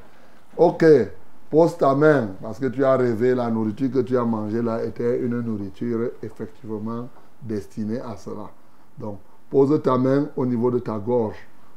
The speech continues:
On va prier le Seigneur. Nous prions pour Chantal au nom de Jésus. Seigneur, merci pour ce matin. Toi qui es le Dieu sauveur, tu viens sauver Chantal ce matin. Tu vois toutes les péripéties de sa vie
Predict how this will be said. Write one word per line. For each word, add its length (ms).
On 60
va 160
prier 380
le 100
Seigneur. 420
Nous 100
prions 360
pour 180
Chantal 580
au 100
nom 220
de 120
Jésus. 440
Seigneur, 320
merci 400
pour 160
ce 100
matin. 540
Toi 200
qui 160
es 100
le 140
Dieu 240
sauveur, 640
tu 140
viens 340
sauver 400
Chantal 520
ce 140
matin. 480
Tu 80
vois 160
toutes 240
les 100
péripéties 720
de 100
sa 240
vie 300